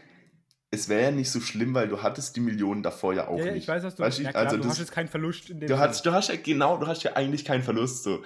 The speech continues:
Speaker 1: Aber, ja, ja, klar. Das Ding ist, mit einer Milliarde könntest du halt nicht nur für dich selber, auch vor allem ziemlich viel Gutes machen, so dass du selber happy wirst, sondern du könntest halt viel bewirken mit einer Milliarde. Mit einer Million,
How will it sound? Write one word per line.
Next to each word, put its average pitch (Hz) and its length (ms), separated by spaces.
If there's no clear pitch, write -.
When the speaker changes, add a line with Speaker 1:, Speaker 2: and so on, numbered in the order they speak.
Speaker 1:
Aber, 120 480
ja, 160 100
ja, 117 240
klar. 87 360
Das 123 140
Ding 160 120
ist, - 260
mit 127 160
einer 127 100
Milliarde 131 380
könntest 123 340
du 120 60
halt 101 320
nicht 117 240
nur 110 80
für 104 100
dich 98 140
selber, 101 300
auch 95 140
vor - 180
allem 98 260
ziemlich 117 300
viel 117 180
Gutes 123 360
machen, 107 260
so 107 80
dass 101 160
du 107 40
selber 98 280
happy 101 200
wirst, 92 200
sondern 90 160
du 82 80
könntest 95 260
halt 85 240
viel 156 200
bewirken 110 500
mit 90 160
einer 98 100
Milliarde. 82 500
Mit 101 120
einer 110 80
Million, 131 520